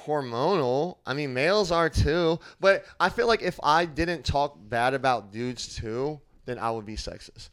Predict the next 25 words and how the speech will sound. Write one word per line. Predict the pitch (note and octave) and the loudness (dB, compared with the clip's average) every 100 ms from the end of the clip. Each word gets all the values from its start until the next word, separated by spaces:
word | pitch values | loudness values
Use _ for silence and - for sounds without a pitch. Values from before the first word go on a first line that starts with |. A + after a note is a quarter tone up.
| - - | -12 -2
Like, | D3+ - | -2 -2
I | C#3+ E3 | 2 4
think | F#3+ F#3+ F3 - - - | 4 0 -4 -8 -14 -8
a | |
lot | B2 B2+ C3+ | 0 2 0
of | |
dudes | B2 C3 B2 | -4 -6 -4
are | |
bums | G#2 G#2 B2 B2 A2+ | -6 -4 -2 -4 -6
too. | - D3 A#2+ | -8 -6 -6
Like, | G#2+ G#2+ - - - - | -6 -8 -10 -20 -18 -4
but | D3+ | 0
I | D3 E3 | 4 4
think, | - F3 E3 - - - | 2 -2 -4 -12 -20 -18
for | - C3+ | -10 -8
example, | C3 C3+ A#2 A#2 G#2+ - _ - - | -4 -6 -4 -6 -8 -14 _ -18 -10
um, | A2 A2 G#2 G2+ G2+ F#2+ - _ | -8 -8 -8 -10 -14 -20 -20 _
you | C3 | -6
know, | C3+ C#3+ - | -4 -4 -6
I | D3 | -6
mean, | E3+ D#3+ | -4 0
my | G3 | 0
sister | - G#3 - G#3+ F#3 | 0 0 0 0 -2
is | - C#3+ | -2 -4
single | - C3 A2 F#2 | -4 -6 -10 -14